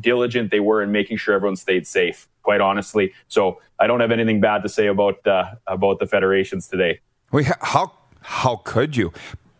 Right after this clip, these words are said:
Speaker 2: How could you? 'Cause what they've pulled off here is nothing short of <laughs> miraculous. And now two Grand Slam events to go, plus the World Women's, right? We had three to go, I think?
Speaker 1: That's right.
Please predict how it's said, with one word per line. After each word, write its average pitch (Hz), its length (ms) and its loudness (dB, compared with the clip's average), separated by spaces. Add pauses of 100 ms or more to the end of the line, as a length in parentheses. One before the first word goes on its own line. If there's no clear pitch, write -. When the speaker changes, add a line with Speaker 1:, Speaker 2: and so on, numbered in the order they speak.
(380)
Speaker 2:
How 139 240 0
could 160 420 -2
you? 113 120 0
'Cause 127 340 -2
what 139 180 0
they've 139 220 0
pulled 131 240 0
off 131 240 -2
here 107 160 2
is 101 120 -2
nothing 139 600 0
short 117 500 0 (400)
of 98 100 -2
<laughs> 120 200 0
miraculous. 165 800 -2 (260)
And 120 160 0
now 131 200 0
two 170 500 0 (240)
Grand 147 420 0
Slam 131 320 0
events 123 320 0
to 113 100 -6
go, 117 260 2
plus 135 400 -2
the 113 180 2
World 110 400 0
Women's, 92 400 0
right? 107 240 0 (200)
We 110 100 2
had - 80 -2
three 147 220 0
to 156 80 0
go, 170 260 -2 (200)
I - 60 -4
think? 160 320 -2 (380)
Speaker 1:
That's 120 240 2
right. 101 180 0